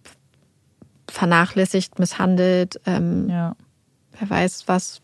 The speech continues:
Speaker 1: passiert ist. Ich finde, ähm, du hast ja quasi so gesagt, wie er sie auch beschrieben hat,
Speaker 2: Ja.
Speaker 1: zum Beispiel.
Speaker 2: So
Speaker 1: Und ich
Speaker 2: schlimm.
Speaker 1: finde, das lässt auf so eine Verachtung
Speaker 2: Ja.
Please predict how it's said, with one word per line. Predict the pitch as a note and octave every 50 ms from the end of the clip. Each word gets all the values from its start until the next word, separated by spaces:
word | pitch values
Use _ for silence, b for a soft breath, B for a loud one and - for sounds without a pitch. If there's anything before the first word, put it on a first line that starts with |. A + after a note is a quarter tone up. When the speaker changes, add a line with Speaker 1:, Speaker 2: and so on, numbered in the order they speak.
| - -
Speaker 1:
passiert | - G3 F#3 - - A3+ A3+ A3+
ist. | - - A#3 A#3 A3+ - B B B B B B B B B
Ich | B G3+ -
finde, | - G#3 G3+ G3+ G3+ F#3+ F#3+ F#3 -
ähm, | - F#3 F3+ F#3 F#3 F#3 F#3 _ B B B B B B B B B B
du | -
hast | G3+ - -
ja | G3+ F#3+
quasi | - - G3 F#3+ - G#3
so | F#3 - F#3+
gesagt, | F3+ G3 F#3 - F3+ F3+ G3 - - -
wie | A3 G#3
er | - F#3+ F#3+
sie | F#3+ G3+ -
auch | G3+ F#3+
beschrieben | - - G3 F#3 - - A#3 A#3 A#3 A#3+ A#3+ A#3+
hat, | B3+ C4+
Speaker 2:
Ja. | F3+ F3 F3+ F#3
Speaker 1:
zum | F#3 F#3 F#3 F3+
Beispiel. | F3 E3+ E3+ E3+ - G3 - - B3+ B3+ C4 C4+ C#4 C#4 b b b b b b b b b b b b
Speaker 2:
So | - -
Speaker 1:
Und | - G#3+ G#3 G3
ich | - G#3+
Speaker 2:
schlimm. | - -
Speaker 1:
finde, | - A3 A3 A3
das | G#3 G#3 G3+ -
lässt | - G3+ G#3 - - -
auf | G3+ G3
so | - -
eine | G#3+ A3+ B3+ C4
Verachtung | - - A#3 G#3+ G#3+ - - - - A3 G3 G3 G#3 A3 A3
Speaker 2:
Ja. | F3+ F3 F3 -